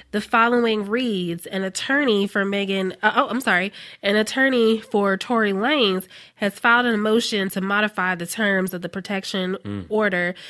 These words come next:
Speaker 1: that was placed against him in Meg Thee Stallion's case so that he can publicly discuss new evidence that supports his innocence, his team says.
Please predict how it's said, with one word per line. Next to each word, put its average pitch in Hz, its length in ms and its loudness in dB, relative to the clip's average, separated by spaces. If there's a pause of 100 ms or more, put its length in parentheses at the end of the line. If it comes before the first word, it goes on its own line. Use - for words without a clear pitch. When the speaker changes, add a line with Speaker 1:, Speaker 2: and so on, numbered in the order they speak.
(180)
Speaker 1:
that 202 160 0
was 196 140 -2
placed 226 380 -2
against 202 360 -2
him 190 220 0
in 190 220 -2
Meg 190 180 -2
Thee 185 80 -8
Stallion's 180 480 -4
case 202 340 -2
so 180 140 -2
that 180 220 -2
he 196 120 -10
can 185 200 -8
publicly 254 500 -4
discuss 196 560 -2 (380)
new 233 320 4
evidence 202 540 0
that 196 180 0
supports 190 440 -6
his 185 300 -4
innocence, 190 640 -4
his 175 180 -8
team 170 280 -8
says. 165 480 -10